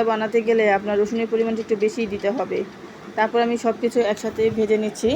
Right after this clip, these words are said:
আর চিংড়ি মাছের ভর্তাটাও কিন্তু অনেক মজার হয়ে থাকে, এই জন্য দুইটা একসাথে মিক্স করা, বুঝতেই পাচ্ছেন কীরকম দুর্দান্ত মজা হতে পারে। তারপর আমি এগুলো সুন্দরভাবে ভেজে নেওয়া হয়ে গেলে আমি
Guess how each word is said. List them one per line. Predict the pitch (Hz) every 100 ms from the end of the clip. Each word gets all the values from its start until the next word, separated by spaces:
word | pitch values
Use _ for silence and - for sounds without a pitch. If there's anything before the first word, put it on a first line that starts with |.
| 339 -
আর | - 196
চিংড়ি | 233 240 247
মাছের | 247 254 233
ভর্তাটাও | 220 220 220 226 226
কিন্তু | 226 220
অনেক | 214 214 226
মজার | 220 196 208
হয়ে | 202 196
থাকে, | 196 196 - - - -
এই | 226
জন্য | 247 262 254
দুইটা | 220 233 240 254
একসাথে | - 208 240 233
মিক্স | 220 220 -
করা, | 220 196
বুঝতেই | 208 - 247 254
পাচ্ছেন | 233 - 226 262 359 - - - - -
কীরকম | 240 226 226 226 226
দুর্দান্ত | 214 208 220 220
মজা | 214 208 214
হতে | 208 214
পারে। | 208 202 392 - - - - -
তারপর | 220 220 240 247
আমি | 233 233
এগুলো | 220 233 247 359
সুন্দরভাবে | - 226 226 220 214 233
ভেজে | 226 214 214 220 214 214
নেওয়া | 214 214 240 339 -
হয়ে | 220 214
গেলে | 208 220 220
আমি | 208 208